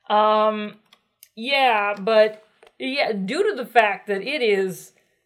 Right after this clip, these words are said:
this is the number one surprise, it's racist book.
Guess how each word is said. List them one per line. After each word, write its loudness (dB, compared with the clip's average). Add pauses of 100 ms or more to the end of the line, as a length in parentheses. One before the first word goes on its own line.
(160)
this -6
is -6
the -8
number -2
one 0
surprise, 2
it's -14
racist 0
book. -8